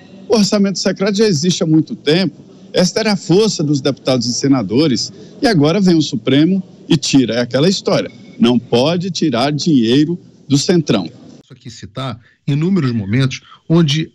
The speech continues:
Speaker 2: há a interferência do Supremo Tribunal Federal dentro do Congresso. Mas o que vem acontecendo nos últimos tempos é mais grave. É mais grave do que a, a mera interferência. Nós estamos vendo, ah, o, o, o Supremo Tribunal Federal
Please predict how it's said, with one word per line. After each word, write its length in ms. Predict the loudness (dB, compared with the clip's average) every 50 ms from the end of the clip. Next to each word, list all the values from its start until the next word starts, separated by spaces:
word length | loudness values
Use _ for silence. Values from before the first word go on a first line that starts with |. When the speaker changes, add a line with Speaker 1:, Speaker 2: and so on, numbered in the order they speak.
| _ _
Speaker 2:
há 240 | -2 -2 -2 -2 -4 -4
a 100 | -2 0
interferência 1120 | 2 2 0 -2 -2 0 0 2 2 0 -2 0 2 2 2 2 2 2 0 0 -2 -4 -4
do 140 | -2 -2 -2
Supremo 420 | 0 0 -4 -2 0 2 2 2
Tribunal 300 | 2 0 0 2 2 0
Federal 460 | 0 0 0 0 2 2 0 0 -2 -4 -8 -14 -14 -12 -12 -6 -2
dentro 380 | 0 2 2 2 0 0 -4 -10 -20 _ -2 0
do 100 | 0 0
Congresso. 640 | 2 2 2 2 2 2 0 0 -2 -4 -8 -12 -14 -20 -20 -20 -20 -4 _
Mas 220 | 2 4 4 4
o 40 | 2
que 120 | 2 2 2
vem 140 | 2 0
acontecendo 580 | 0 -4 -6 -4 -2 -2 0 0 2 2 4 4
nos 160 | 2 2 2
últimos 380 | 0 -2 0 0 -2 -2 -2 -2
tempos 340 | 0 2 2 2 0 -2 -2
é 100 | 0 2
mais 360 | 2 2 2 2 2 0 2
grave. 340 | 2 0 0 0 -2 -4 -8 _ _ _ -20 -20 -20 -20 _ -20 -20 -20 _ _
É 80 | 2
mais 300 | 2 2 4 2 2 2
grave 320 | 2 0 0 0 0 -2 -2
do 80 | -4
que 160 | -4 -4 -4 -6
a, 60 | -2 -2
a 100 | 0 2
mera 280 | 2 2 2 2 0
interferência. 760 | 0 0 -2 -4 -4 -2 -2 -2 -2 -2 -4 -6 -10 -14 -18 _ -20 -20 -20 -20 -14 -4 0
Nós 160 | 2 2 2
estamos 320 | 0 0 0 2 2 2 2
vendo, 420 | 0 0 0 2 2 0 -2 -4 -8 -14 _ _ -20 _ -16 -8
ah, 460 | -2 0 2 2 2 2 0 -2 -4 -8 -14 _ _ _ _ _ _ _ _ _ -16 -14 -14 -14 -14 -4 0 2
o, 340 | 2 4 2 0 -2 -6 -12 _
o, 480 | -2 2 2 2 2 2 0 -2 -6 -8
o 40 | -8
Supremo 320 | -2 0 0 2 4 2 2
Tribunal 260 | 2 2 2 0 0
Federal 560 | 0 -2 -2 -2 0 0 0 0 -2 -4 -6